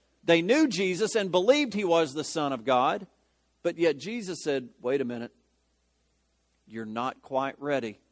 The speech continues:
I need to leave, and you need something." And that's where we're going.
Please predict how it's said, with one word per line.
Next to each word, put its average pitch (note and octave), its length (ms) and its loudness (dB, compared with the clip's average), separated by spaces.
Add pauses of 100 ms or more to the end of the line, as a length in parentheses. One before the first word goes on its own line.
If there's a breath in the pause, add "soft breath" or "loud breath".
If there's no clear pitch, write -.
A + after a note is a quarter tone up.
(500)
I A2 140 -2
need A2 260 -10
to C#3 120 -6
leave, C3+ 560 -4 (840)
and G#2 140 -14
you B2 100 -4
need C3 260 -6
something." - 360 -14 (1160)
And A#2+ 140 -6
that's G#3+ 220 4
where A#3+ 140 8
we're A#3 120 4
going. G#3 340 2